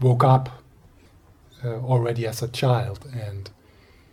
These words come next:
she is, uh, traveling around, and, uh, the main thing she does is hugging people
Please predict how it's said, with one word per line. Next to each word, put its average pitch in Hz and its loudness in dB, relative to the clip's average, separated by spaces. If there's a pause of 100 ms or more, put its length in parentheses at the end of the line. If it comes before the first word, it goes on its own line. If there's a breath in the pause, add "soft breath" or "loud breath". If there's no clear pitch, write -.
(460 soft breath)
she - -2
is, 123 2
uh, 113 -6
traveling 131 4
around, 120 4
and, 104 -4 (320)
uh, 98 -10 (1040)
the 120 -2
main 131 6
thing 135 2
she 135 -2
does 123 2
is 131 -4
hugging 120 -2
people 123 -2